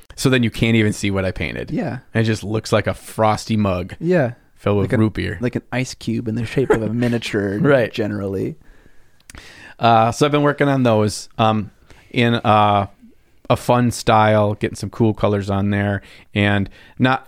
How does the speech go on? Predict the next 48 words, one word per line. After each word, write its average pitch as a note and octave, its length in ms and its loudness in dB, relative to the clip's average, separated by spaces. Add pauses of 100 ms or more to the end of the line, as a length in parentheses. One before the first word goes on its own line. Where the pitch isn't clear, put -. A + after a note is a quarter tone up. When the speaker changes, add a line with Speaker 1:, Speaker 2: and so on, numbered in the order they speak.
(140)
Speaker 1:
just C3+ 220 -2
kinda F3 200 2
having C#3 220 2
fun B2 200 2
with A#2 100 0
it B2 80 2
and A2 80 -2
not A2 160 0
thinking G2+ 260 -4
too G#2 160 -2
hard, G2 400 2 (220)
but G#2 100 -4
still G#2+ 160 0
trying G2 220 -2
to F#2+ 40 -2
make F#2+ 240 -4
'em F#2 200 -6 (240)
look G2+ 200 -2
cool G#2 280 2
at F#2+ 60 0
a F#2 40 -8
tabletop F#2+ 600 -4
that, - 180 -4 (100)
you G2+ 140 -4
know, F#2 100 -4
you'll F#2+ 140 -6
see G2+ 240 -6
'em F#2+ 100 -4
like, - 220 -8
"Whoa, D3 420 0 (440)
that A#2+ 100 -2
looks G#2 180 -6
cool." - 240 -12 (140)
That's, - 240 -6 (140)
that's - 140 -10
my A2+ 120 0
goal. F#2 340 -2
My - 140 0
goal A#2+ 300 4
is, F#2+ 200 -6 (300)
"Whoa." C#4 440 2 (140)
Speaker 2:
When C3+ 180 4
are - 20 4
these C3 100 2
gonna B2 120 0
be A2+ 80 -2
done? G#2+ 240 -6 (1900)
Speaker 1:
Soonish. - 880 -4